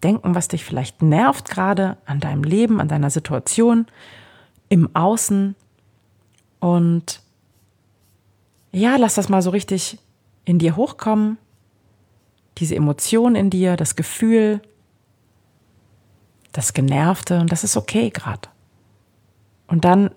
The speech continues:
sag dir, ja, es ist okay, dass es so ist.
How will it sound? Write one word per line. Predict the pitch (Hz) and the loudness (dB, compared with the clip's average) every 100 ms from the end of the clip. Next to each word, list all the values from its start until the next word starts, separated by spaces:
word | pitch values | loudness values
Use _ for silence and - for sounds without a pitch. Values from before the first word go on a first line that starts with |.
| _ | _
sag | - 185 190 - | -2 0 0 0
dir, | 196 190 185 180 - _ _ _ _ _ _ _ _ _ _ _ _ _ _ _ _ _ _ - | 2 2 2 -2 -10 _ _ _ _ _ _ _ _ _ _ _ _ _ _ _ _ _ _ -4
ja, | 170 | -4
es | - | -2
ist | - | -4
okay, | 196 - 294 160 _ _ _ _ _ _ _ _ _ _ _ _ _ _ _ _ _ _ | -4 -2 -2 -4 _ _ _ _ _ _ _ _ _ _ _ _ _ _ _ _ _ _
dass | - 165 | -4 -2
es | 165 | -2
so | - 151 | -2 -2
ist. | 123 - - | -2 -4 -8